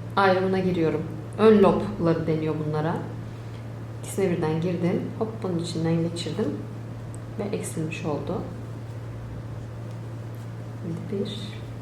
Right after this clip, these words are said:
iki, üç, dört,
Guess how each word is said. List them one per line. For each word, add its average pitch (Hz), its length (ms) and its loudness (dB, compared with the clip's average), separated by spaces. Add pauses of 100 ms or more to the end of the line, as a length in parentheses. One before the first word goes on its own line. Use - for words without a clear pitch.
(680)
iki, - 180 -8 (1200)
üç, - 560 -6 (1500)
dört, 180 460 -6